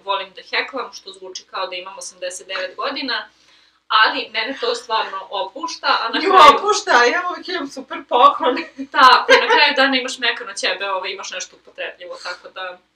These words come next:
Speaker 2: To je super. I
Speaker 1: Jeste.
Speaker 2: korisni ste svojim prijateljima.
Speaker 1: Korisni ste, jer ako niste korisni, na što postojite? <laughs> Dobro.
Speaker 2: <laughs> Ove, a,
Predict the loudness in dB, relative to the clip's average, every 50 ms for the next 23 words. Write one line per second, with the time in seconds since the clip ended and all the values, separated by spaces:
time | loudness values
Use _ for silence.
0 | _ _ _ _ _ 0 2 2 2 2 0 -6 -12 -8 -4 -2 -2 -2 -4 -8
1 | _ -12 -10 -8 -8 -4 2 4 6 6 6 4 0 -4 -8 -14 -16 -18 _ _
2 | _ _ -12 -10 -10 -10 -10 -12 -14 -14 -14 -16 -16 _ -20 -20 -18 -18 -18 -20
3 | _ -10 -6 -6 -4 -4 -4 -2 -2 -2 -2 -2 -6 -14 -12 -8 -6 -2 2 2
4 | 4 2 2 0 -2 -4 -4 -6 -6 -6 0 2 2 2 2 2 0 -2 -2 0
5 | 0 0 0 -2 -4 -6 -4 -4 -4 -4 -2 -2 -2 -2 -2 -4 -4 -6 -4 -2
6 | 0 0 0 0 -2 -6 -8 -8 -10 -12 -14 -14 _ -10 -6 -6 -6 -4 -4 -6
7 | -6 -6 -4 0 0 2 4 6 6 6 6 6 4 4 4 2 -2 -8 -8 -8
8 | -8 -10 -12 -10 -6 -4 0 2 2 2 2 2 2 2 0 0 -2 -4 _ _
9 | _ _ -8 -4 -2 0 0 -2